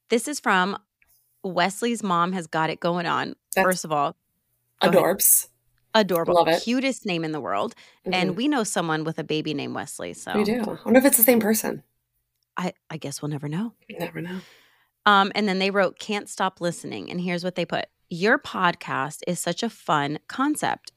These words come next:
Speaker 1: I get sucked into every story and am on the edge of my seat for most of them, wondering which it is because I can't figure it out. You've also given great movie recommendations too.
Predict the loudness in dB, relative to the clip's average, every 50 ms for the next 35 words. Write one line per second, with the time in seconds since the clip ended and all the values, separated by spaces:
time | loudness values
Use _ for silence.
0 | _ -4 -2 -2 0 0 -2 -4 -4 -6 0 0 0 0 0 -2 -2 -2 -2 -2
1 | -6 -6 -4 -4 -4 -2 0 -2 -2 -2 -4 -4 -2 -2 -2 -2 -4 -6 -6 -4
2 | -2 0 0 0 2 0 0 0 0 -2 -4 -4 0 0 0 0 0 -2 -2 0
3 | 0 0 0 -2 -2 -4 -4 -6 -6 -4 -2 0 2 2 0 0 -2 -4 -6 -6
4 | -4 -2 -2 -2 -2 -4 -6 _ -18 _ _ _ _ -4 2 2 4 4 4 4
5 | 2 2 2 0 -2 -4 -2 -4 -4 -2 -2 -4 -2 0 0 0 0 0 -2 -6
6 | -8 -4 -4 -6 -8 -6 -10 -10 -10 -8 -10 -6 -4 -2 0 2 2 0 0 _
7 | _ _ _ -20 -20 -20 _ _ -2 -2 -2 0 4 4 4 4 4 2 -2 0
8 | 0 0 0 2 -2 -2 -2 0 -2 -2 0 0 -2 -2 -2 -2 0 0 0 2
9 | 0 -2 -4 -4 -6 -6 -6 -6 -6 -8 -8 -6 -6 -6 -6 -6 -6 -8 -10 -8
10 | -6 0 0 0 0 0